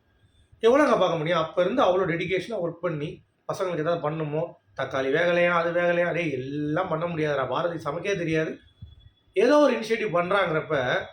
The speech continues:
அதை பாராட்ட மனசு வேணும். நல்லா இருக்குன்னு சொல்லாதீங்க. "சரி, ஏதோ பண்றா, சரி விடு,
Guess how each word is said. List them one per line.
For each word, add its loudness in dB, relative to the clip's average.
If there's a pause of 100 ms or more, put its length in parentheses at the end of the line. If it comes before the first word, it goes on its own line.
(480)
அதை -2
பாராட்ட 4
மனசு 0
வேணும். -2 (800)
நல்லா 0
இருக்குன்னு -2
சொல்லாதீங்க. -2
"சரி, -10
ஏதோ -2
பண்றா, -2
சரி -2
விடு, 0